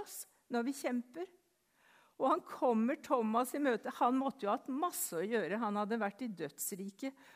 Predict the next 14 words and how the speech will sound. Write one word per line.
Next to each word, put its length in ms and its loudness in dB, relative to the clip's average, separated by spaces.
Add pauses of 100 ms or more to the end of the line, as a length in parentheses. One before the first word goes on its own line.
(100)
og 120 -2
forkynt 680 -4
for, 320 0 (560)
for 260 4 (100)
fangene 600 2
som 240 0
var 320 2
der. 260 4
Han 220 2
hadde, 320 0 (560)
han 240 4
hadde 280 4
liksom 360 2
hele 260 4